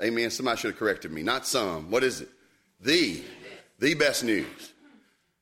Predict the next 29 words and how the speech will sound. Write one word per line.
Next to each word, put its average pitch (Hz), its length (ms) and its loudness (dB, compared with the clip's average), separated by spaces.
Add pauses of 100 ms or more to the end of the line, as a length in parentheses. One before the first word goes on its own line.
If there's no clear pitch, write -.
(880)
God 151 320 4
so 170 300 4
loved 160 400 4
the 135 60 4
world. 120 400 4
Love 147 280 6
is 139 140 -2
not 143 260 2
mushy-ushy 143 840 0 (180)
emotions 107 640 0
right 95 200 2
here. 92 260 -2 (260)
It's - 220 -4
rock 117 500 0
solid 104 580 2 (160)
action. 87 440 -4 (760)
God 139 460 4 (160)
loved 160 480 4
the 147 80 6
world. 113 680 4 (520)
How 156 260 2
did 175 160 2
he, 156 380 0 (420)
how - 280 2
did 185 120 4
he 156 160 2
act 120 260 0
in 110 140 2
love? 90 260 2